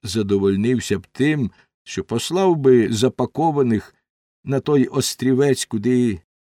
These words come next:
як кажуть, пани з Берна посилають чоловіків і жінок, що сваряться, і коли за місяць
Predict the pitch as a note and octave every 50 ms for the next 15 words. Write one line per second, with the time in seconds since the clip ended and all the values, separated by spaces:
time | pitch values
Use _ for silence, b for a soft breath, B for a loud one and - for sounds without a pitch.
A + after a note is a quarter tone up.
0 | _ _ _ - A#2+ A#2+ - - - A#2+ B2 A#2 F#2+ A#2+ A#2 G2 - - - -
1 | _ _ _ _ _ - C3 B2 A2 A2+ A#2 A#2 A2 F#2 F#2 F2+ F2+ B2 B2+ B2+
2 | A#2+ A#2 A2+ G#2 G2 - G#2+ - - A2 G#2+ A2+ A#2 A2+ A2+ A2 G2+ - - _
3 | _ - - - B2 A#2 A2 G#2+ G#2+ G#2+ G2+ - A#2 A2+ A2 A2 G#2 F#2 G#2+ A2
4 | G#2+ A2 A#2+ B2 A#2+ - - - - G#2 - - - G2 G#2 G#2+ G#2 G2 G2 F#2+
5 | - - - F#2+ F2 B B B B B B B B _ _ - A2+ - - A2
6 | A2+ A#2+ A2 G2+ A#2+ A2 A2+ B2 B2+ A2+ - A2+ G#2 - - - -